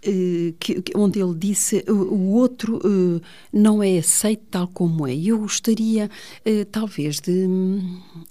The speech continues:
dizer alguma coisa que me parece que, eh, por vezes, há uma noção diferente da, daquela que deveria existir sobre aceitar o outro tal como ele é. É evidente que,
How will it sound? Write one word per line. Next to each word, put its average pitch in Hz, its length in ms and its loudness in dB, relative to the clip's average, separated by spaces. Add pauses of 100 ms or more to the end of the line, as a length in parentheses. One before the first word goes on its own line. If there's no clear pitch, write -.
(240)
dizer 202 320 2
alguma 185 360 0
coisa 190 480 0 (360)
que - 100 2
me 240 140 6
parece 170 480 0
que, 190 420 2
eh, 196 380 -4 (280)
por 220 140 0
vezes, 208 580 -2
há 202 100 0
uma 190 220 0
noção 196 600 2 (300)
diferente 196 920 2
da, 180 760 0
daquela 190 580 0
que 165 180 -4
deveria 165 460 0
existir 208 400 -2
sobre 202 360 2
aceitar 196 440 2
o 185 60 2
outro 202 260 0
tal 180 200 -2
como 170 200 0
ele 139 200 -6
é. - 60 -20 (1300)
É 294 40 6
evidente 160 560 2
que, 185 420 2